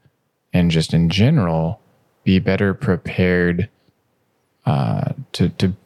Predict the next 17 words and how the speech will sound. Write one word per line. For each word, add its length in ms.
just 260
have 220
more 160
access 440
to 80
being 180
healthy, 420
and 140
for 100
gyms 320
to 60
tap 320
into 160
that 240
and 100
say, 200
"Hey, 380